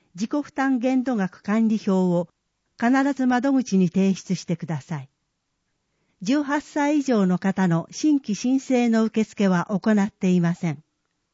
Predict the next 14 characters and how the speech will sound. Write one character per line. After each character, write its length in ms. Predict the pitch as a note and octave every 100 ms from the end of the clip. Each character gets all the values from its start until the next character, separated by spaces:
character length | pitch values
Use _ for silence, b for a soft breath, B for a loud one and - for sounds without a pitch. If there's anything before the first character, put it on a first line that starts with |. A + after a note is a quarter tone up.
| _ _ _ _ _
問 220 | - C4+ D4
い 80 |
合 80 | C4+
わ 120 | C4
せ 120 | C4+ A#3
先、 440 | A3 A3+ G3 - _ _ _ _ _ _
保 140 | A#3
健 280 | - D4 C#4+
所 280 | A#3+ A#3 -
健 200 | - C4+
康 260 | D#4 D4 C#4+
推 300 | D4+ C4+ C4
進 280 | - B3 A3+
課 300 | - G3